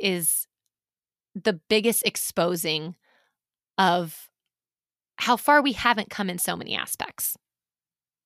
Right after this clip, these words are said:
You know, I think it's great to tick the boxes of life and of what that looks like and where we fall and how, as women, we feel that measures up, right? But it makes it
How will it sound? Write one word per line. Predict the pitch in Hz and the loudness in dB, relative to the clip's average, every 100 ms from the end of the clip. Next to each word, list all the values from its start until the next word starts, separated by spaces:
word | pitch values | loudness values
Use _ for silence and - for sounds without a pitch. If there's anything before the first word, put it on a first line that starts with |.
| _ _ _ _ - - - - - | _ _ _ _ -14 -14 -14 -16 2
You | |
know, | 247 | 4
I | 262 | 4
think | 269 | 2
it's | - | -2
great | - 208 202 | 0 0 0
to | 196 | -2
tick | 196 - | -6 -4
the | 180 | 2
boxes | 175 - 175 | 2 2 -4
of | 175 - | -6 -2
life | 165 143 - - - _ | 0 0 -2 -16 -20 _
and | - 175 170 160 151 175 359 | 0 2 2 -2 -6 -6 0
of | 180 - - 185 - - _ _ - _ _ _ - | 2 2 -2 -6 -16 -20 _ _ -20 _ _ _ 2
what | 202 - | 4 4
that | 170 185 | 4 2
looks | - - | -2 0
like | 180 156 - - | 0 0 -6 -2
and | 190 180 175 185 180 175 - - | 0 2 4 2 0 -4 -6 -6
where | 196 202 202 | 0 2 2
we | 185 | 0
fall | - 185 170 151 - - | 4 6 6 4 0 0
and | 185 175 180 175 - | 2 2 -2 -6 -6
how, | - 196 180 180 - - - _ - | 0 4 6 4 0 -6 -12 _ -2
as | 190 175 | 0 0
women, | 170 190 170 170 | 2 4 2 0
we | 175 180 | -4 -4
feel | - 175 175 | 0 0 4
that | 165 | 2
measures | 165 160 165 156 | 2 0 -2 -2
up, | - - | -2 -2
right? | 135 - - _ _ _ _ _ _ _ _ _ _ _ _ _ - - - _ | -2 -2 -6 _ _ _ _ _ _ _ _ _ _ _ _ _ -20 -20 -20 _
But | 254 | 4
it | 277 285 | 4 4
makes | 302 320 - 339 | 2 2 0 2
it | 311 | 2